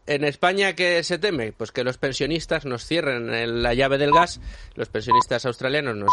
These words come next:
cierren la llave del gas y por eso el gobierno dice que lo está estudiando. Es, eh, lo que traen hoy todos los medios. Expansión, por ejemplo,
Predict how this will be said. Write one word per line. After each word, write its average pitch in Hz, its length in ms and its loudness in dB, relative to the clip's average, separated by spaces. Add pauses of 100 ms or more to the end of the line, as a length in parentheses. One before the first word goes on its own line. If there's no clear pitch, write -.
cierren 120 280 -2
la 123 80 0
llave 123 200 2
del 127 120 0
gas 147 200 0
y 202 160 4
por 156 160 2
eso 160 360 2
el 123 160 -2
gobierno 139 500 2
dice 156 380 -2
que 131 100 -2
lo 117 60 0
está 139 360 6
estudiando. 107 600 0
Es, 131 340 0
eh, 107 460 2
lo 117 240 0
que 117 240 0
traen 131 340 0
hoy 117 120 0
todos 113 200 0
los 117 140 0
medios. 180 340 2
Expansión, 131 540 0
por 120 100 0
ejemplo, 147 420 0